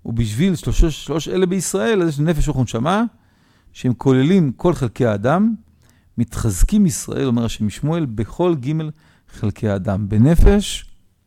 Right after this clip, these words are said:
ברוח ובנשמה. נפש אמרנו, "זה מה זה? זה ראש חודש. רוח, מה זה?"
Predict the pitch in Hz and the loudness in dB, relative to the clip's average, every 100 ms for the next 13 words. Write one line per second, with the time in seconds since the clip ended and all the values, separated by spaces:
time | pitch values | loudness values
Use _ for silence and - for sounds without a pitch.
0 | _ _ _ _ _ 90 104 107 156 190 | _ _ _ _ _ -8 -4 0 0 0
1 | 160 117 110 101 101 98 92 _ _ _ | -4 -4 -6 -4 -6 -6 -10 _ _ _
2 | _ - 147 135 123 127 123 113 127 117 | _ -6 -2 0 0 0 0 0 0 -2
3 | 104 98 _ _ _ - 101 98 - 170 | -4 -10 _ _ _ -6 2 4 4 2
4 | 196 202 - - _ _ _ _ _ _ | 0 -2 -10 -20 _ _ _ _ _ _
5 | - 135 143 101 131 110 110 | -6 -2 -2 0 -2 -4 -8